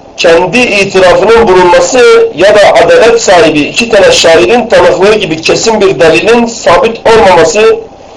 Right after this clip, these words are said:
buna engeldir. Demek ki küfür sözü söylemiş ya da küfür bir fiili işlemiş kişinin ya kendisinin bir itirafı olması lazım, bizzat ondan görmek ya da duymak lazım,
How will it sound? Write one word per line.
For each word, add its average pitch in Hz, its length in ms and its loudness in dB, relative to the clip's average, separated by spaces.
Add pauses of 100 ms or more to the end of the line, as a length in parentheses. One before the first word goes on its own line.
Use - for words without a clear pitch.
(180)
buna 175 180 0
engeldir. 151 560 0 (560)
Demek 214 340 0
ki 147 420 -2 (640)
küfür 185 280 -4
sözü 214 280 -4
söylemiş 185 500 0
ya 185 60 0
da 180 120 0
küfür 190 380 -6
bir 190 140 -2
fiili 175 320 -6
işlemiş 185 420 -2
kişinin 247 440 -2 (960)
ya 208 220 0
kendisinin 190 560 -2
bir 196 60 -2
itirafı 180 460 0
olması 233 260 2
lazım, 233 400 0
bizzat 180 300 -2
ondan 160 360 0
görmek 156 320 0
ya 160 60 2
da 147 120 0
duymak 165 300 0
lazım, 208 380 0